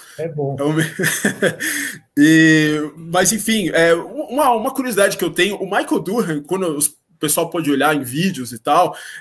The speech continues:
Speaker 2: é, ele tinha um, um estilo de pilotagem muito peculiar, né? Ele dava com o
Speaker 1: Como
Speaker 2: tronco
Speaker 1: Abe.
Speaker 2: pra cima.
Speaker 1: Como Abe
Speaker 2: Como
Speaker 1: também,
Speaker 2: Abe.
Speaker 1: né?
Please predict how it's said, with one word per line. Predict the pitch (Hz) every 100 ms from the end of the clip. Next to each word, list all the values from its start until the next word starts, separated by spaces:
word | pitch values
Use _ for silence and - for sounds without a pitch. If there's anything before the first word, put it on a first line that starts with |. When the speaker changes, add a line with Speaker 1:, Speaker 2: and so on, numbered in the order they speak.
| _
Speaker 2:
é, | 143 147 147 147 175
ele | 202
tinha | 160 214
um, | 330 277 180 160 147 170
um | 165
estilo | 156 - 220
de | 233
pilotagem | 190 170 190 190 196
muito | 170 214 - 269 240 - -
peculiar, | 220 - 262 190 165 180 131
né? | 143 165
Ele | 147 147 139
dava | 165 185
com | - 185
o |
Speaker 1:
Como | 175 240
Speaker 2:
tronco | 330
Speaker 1:
Abe. | 285 247 -
Speaker 2:
pra | 143
cima. | - 151 180 - _ _
Speaker 1:
Como | 185 254
Abe | 233 226
Speaker 2:
Como | 302
Speaker 1:
também, | 254 214
Speaker 2:
Abe. | 143 151 151 156
Speaker 1:
né? | 160